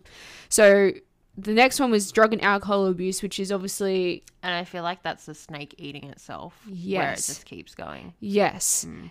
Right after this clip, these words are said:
Speaker 1: And again, it, it could be the same thing, generational sort of stuff, because, like, you know, it's, I don't know, you, like, s-, yeah, you see those, like,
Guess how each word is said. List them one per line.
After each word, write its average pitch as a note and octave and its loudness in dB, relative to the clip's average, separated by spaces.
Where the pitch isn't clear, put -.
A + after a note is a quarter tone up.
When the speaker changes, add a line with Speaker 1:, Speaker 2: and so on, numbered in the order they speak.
Speaker 1:
And G#3 4
again, A3+ 6
it, F3+ 0
it G3 0
could F#3+ 2
be G3 4
the F#3+ 2
same G3 -2
thing, G3+ -4
generational F#3+ 0
sort F#3+ -4
of F#3 -2
stuff, - 0
because, G3 0
like, F#3+ 0
you G3 -4
know, F3+ 0
it's, F#3+ 2
I - 2
don't E4 6
know, D#4 8
you, C4+ 4
like, D#4+ 4
s-, - -2
yeah, B3+ -2
you A#3 -2
see D4+ 0
those, E4+ 2
like, C4+ -2